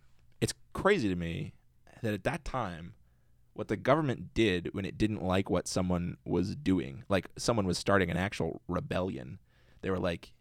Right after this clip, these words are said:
"Hey guys, I'm gonna publish, like, a letter to the editor. <laughs> Like,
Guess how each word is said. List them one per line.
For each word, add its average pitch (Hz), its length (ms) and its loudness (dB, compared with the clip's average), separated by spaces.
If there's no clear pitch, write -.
"Hey 143 140 6
guys, 92 360 6
I'm 120 80 -4
gonna 113 140 2
publish, 104 400 2
like, 85 160 -2
a 85 60 -2
letter 101 360 2
to 110 60 2
the 90 180 -4
editor. 98 360 0
<laughs> - 220 -16
Like, 98 220 4